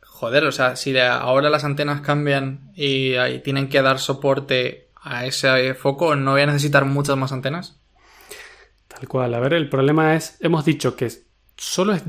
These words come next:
Speaker 2: direccional, súper direccional, te tiene que apuntar literalmente para que te llegue esa velocidad y que llega muy cerca, o sea, que no llega lejos para nada. <laughs> O sea, si lo piensas, eh, ¿a quién se le ocurriría hacer una cosa así? Es como una locura.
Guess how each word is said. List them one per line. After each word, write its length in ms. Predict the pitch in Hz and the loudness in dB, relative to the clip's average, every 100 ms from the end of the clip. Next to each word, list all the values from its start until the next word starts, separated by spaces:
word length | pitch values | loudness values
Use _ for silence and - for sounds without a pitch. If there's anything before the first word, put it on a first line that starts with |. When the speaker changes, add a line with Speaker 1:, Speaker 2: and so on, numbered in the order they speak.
| 147 | 0
Speaker 2:
direccional, 540 | 156 143 - 147 180 | 4 4 4 4 4
súper 260 | - 165 151 | 2 2 4
direccional, 460 | 143 135 143 190 | 4 4 0 2
te 100 | 190 | 0
tiene 220 | - 165 165 | 2 2 4
que 80 | |
apuntar 420 | 135 135 123 165 160 | 2 2 2 2 2
literalmente 640 | 143 139 131 139 135 139 | 2 2 2 4 2 0
para 260 | 135 123 117 | -4 -4 -6
que 120 | 123 | -6
te 100 | 123 | -4
llegue 200 | 117 120 | -4 -4
esa 360 | 113 120 117 117 | -6 -10 -10 -10
velocidad 560 | 117 - 131 190 214 - _ _ _ _ _ | -10 -4 0 0 -2 -10 _ _ _ _ _
y 100 | - | -6
que 120 | - 135 | 0 2
llega 220 | 156 156 | 2 4
muy 380 | 147 147 139 127 | 4 4 2 0
cerca, 420 | - 131 127 120 | -2 -4 -4 -8
o 20 | |
sea, 120 | - 131 | -6 0
que 80 | |
no 80 | 139 | 2
llega 180 | 143 143 | 2 2
lejos 260 | 139 131 - | 0 -2 -8
para 180 | 131 | -8
nada. 340 | 120 123 113 - | -6 -8 -12 -18
<laughs> 40 | _ _ _ | _ _ _
O 60 | |
sea, 300 | - - - - - - | -16 -6 -6 -6 -20 -18
si 140 | - 135 | -4 -2
lo 100 | 123 | 2
piensas, 460 | 156 156 196 175 - | 0 2 0 -2 -2
eh, 380 | 123 113 117 113 | -4 -4 -8 -8
¿a 20 | - | -2
quién 140 | 123 | 0
se 100 | - | 0
le 60 | 123 | -2
ocurriría 340 | 127 120 127 | 0 2 2
hacer 120 | 123 | 0
una 120 | 120 120 | -2 -2
cosa 160 | 113 | -4
así? 180 | 107 185 | -6 -4
Es 200 | 127 107 | -6 -8
como 180 | 127 113 | -12 -10
una 140 | 117 | -8
locura. 400 | 110 110 147 113 | -8 -6 -8 -8